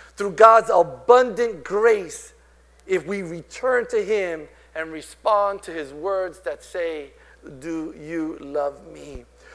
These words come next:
We can enjoy this purpose that He has for us and live out this life that God has called us to live. Restore the purpose that He has with us. When we fail God, He doesn't harden His heart towards us.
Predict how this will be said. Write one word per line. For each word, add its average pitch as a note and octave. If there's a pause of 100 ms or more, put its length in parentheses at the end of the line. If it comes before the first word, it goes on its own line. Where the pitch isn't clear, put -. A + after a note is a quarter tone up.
We A3+
can B3+
enjoy A#3+ (260)
this A3 (100)
purpose C4+ (220)
that G#3+
He G#3+
has A#3
for A#3+
us G#3+ (220)
and A3+
live C4
out C4
this A3+
life B3
that G3+
God B3+
has A3
called B3+
us A3+
to -
live. A3+ (340)
Restore C4
the C4+
purpose D4
that A3
He A3
has G#3
with -
us. - (340)
When G#3+
we A#3
fail B3
God, A#3+ (300)
He G#3+
doesn't F#3+
harden F#3
His E3+
heart F3+
towards C#3+
us. -